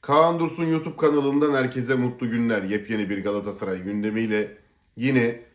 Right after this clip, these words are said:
sizlerle birlikteyiz. Bugün yine üç farklı konumuz var. Sergio Ramos, Davinson Sanchez ve Nicolo Zaniolo. Sıralama biraz farklı oldu.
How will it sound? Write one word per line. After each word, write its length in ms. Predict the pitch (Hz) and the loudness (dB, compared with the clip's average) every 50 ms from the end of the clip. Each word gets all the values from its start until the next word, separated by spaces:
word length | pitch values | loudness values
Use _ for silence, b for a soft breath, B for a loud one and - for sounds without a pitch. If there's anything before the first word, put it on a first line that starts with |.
| _ _ | _ _
sizlerle 760 | _ - 139 135 123 117 117 107 101 101 110 117 117 117 - - | _ -10 -6 -4 0 2 2 2 2 2 4 2 2 2 2 -2
birlikteyiz. 760 | 120 117 113 120 113 - - 113 107 110 117 113 - - - - | -2 0 0 -2 -2 -2 -4 -4 -2 -2 -2 -4 -6 -12 -14 -8
Bugün 420 | 120 117 110 113 120 117 120 123 - _ _ _ _ | -8 -6 -2 -2 -2 -2 -2 -6 -12 _ _ _ _
yine 240 | 110 123 120 120 117 | -2 0 0 0 0
üç 340 | 113 - 135 127 - - - | 0 -2 -4 -4 -4 -4 -2
farklı 520 | 110 101 95 - - 110 123 123 123 B B B B B B B B | -2 -2 -2 -2 -2 -2 -2 -2 -2 B B B B B B B B
konumuz 520 | - 131 127 127 127 120 120 117 95 95 104 | 0 2 4 4 4 4 2 0 -2 -2 0
var. 180 | 110 113 117 | 0 0 0
Sergio 600 | 117 - - 123 117 117 110 104 101 120 120 117 | -2 -4 0 2 2 2 2 0 0 0 2 4
Ramos, 280 | 117 117 113 110 110 110 - - - | 4 4 4 2 -2 -4 -6 -6 -4
Davinson 520 | 113 113 113 117 117 117 120 117 113 110 - | -4 -2 0 -2 -2 -2 -2 -2 -4 -2 -2
Sanchez 520 | 123 117 110 107 - 113 117 123 123 - b b b b b b b b b - | -2 -2 -2 -2 -2 -2 -2 -2 -4 -6 b b b b b b b b b -2
ve 320 | 110 127 131 139 139 139 - | 2 4 4 4 2 0 0
Nicolo 440 | 110 131 127 - - 117 120 139 135 | 0 0 0 2 2 2 4 4 2
Zaniolo. 500 | - 120 127 120 123 120 113 101 98 92 | 4 4 4 4 4 4 2 2 0 -2
Sıralama 560 | 92 - - 117 110 110 110 110 113 110 101 | -4 -2 -2 0 0 0 0 0 0 -2 -2
biraz 240 | 104 107 104 104 - | 0 -2 -2 -2 -4
farklı 360 | - 117 110 101 101 - 113 | -2 0 0 0 0 0 0
oldu. 500 | 110 104 98 95 92 101 139 160 170 B | 2 2 2 0 0 2 2 2 0 B